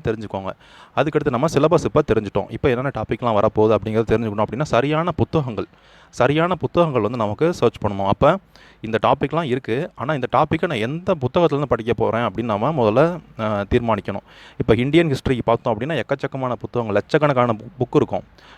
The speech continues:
லட்சக்கணக்கான புக்கும் படிச்சுக்கிட்டு இருக்க முடியாதுல்ல, அப்படி நம்ம படிக்க முடியாது. அப்போ எல்லாருமே ஃபாலோ பண்ற புக்கு, அது ரொம்ப நம்பத்தகுந்த மாதிரியான புத்தகங்களை நாம தேர்வு பண்ணிக்கணும். இந்த புக்கு தான் நான் படிக்க போறேன் அப்படின்னு சொல்லிட்டு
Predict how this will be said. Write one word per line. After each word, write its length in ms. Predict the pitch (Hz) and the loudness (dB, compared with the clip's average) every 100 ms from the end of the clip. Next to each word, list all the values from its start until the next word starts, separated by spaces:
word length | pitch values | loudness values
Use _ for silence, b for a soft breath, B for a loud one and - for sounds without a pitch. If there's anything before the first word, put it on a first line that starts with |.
| B | B
லட்சக்கணக்கான 540 | 113 - 160 151 147 131 | -4 0 0 2 0 0
புக்கும் 280 | 123 - | -2 0
படிச்சுக்கிட்டு 400 | 135 131 135 135 | 2 2 0 -4
இருக்க 200 | 131 131 | -4 -2
முடியாதுல்ல, 540 | 131 120 120 110 104 107 | -4 -2 -2 -2 -2 -2
அப்படி 220 | - 165 | -2 -2
நம்ம 100 | 156 | 0
படிக்க 280 | 113 101 107 | 0 0 -2
முடியாது. 240 | 95 95 | 0 0
அப்போ 280 | 95 120 190 - b b b | 2 4 2 0 b b b
எல்லாருமே 400 | 107 127 147 165 | -2 2 2 0
ஃபாலோ 280 | 180 123 143 | 0 4 4
பண்ற 360 | 139 113 104 98 | 4 0 0 -2
புக்கு, 260 | 101 - 98 _ _ _ | -2 -4 -6 _ _ _
அது 200 | - 147 | -8 0
ரொம்ப 300 | 185 160 175 | 2 4 4
நம்பத்தகுந்த 760 | 123 120 147 139 123 120 120 120 - | 4 2 0 0 -2 -2 -4 -4 -6
மாதிரியான 340 | 123 123 139 139 | -4 -2 -2 -4
புத்தகங்களை 480 | - - 123 113 | -2 2 2 2
நாம 300 | 107 104 160 202 - | 0 0 -2 -4 0
தேர்வு 220 | 117 110 | 2 2
பண்ணிக்கணும். 240 | 107 98 98 | 0 -4 -6
இந்த 200 | 107 127 | 0 0
புக்கு 120 | 117 | 2
தான் 80 | 139 | 2
நான் 100 | 170 | 2
படிக்க 260 | - 110 131 | 2 2 0
போறேன் 300 | 113 107 95 - _ - _ _ _ _ - | 0 -2 -4 -12 _ -20 _ _ _ _ -2
அப்படின்னு 280 | 123 135 | -2 -2
சொல்லிட்டு 340 | 123 120 - | -2 -2 -2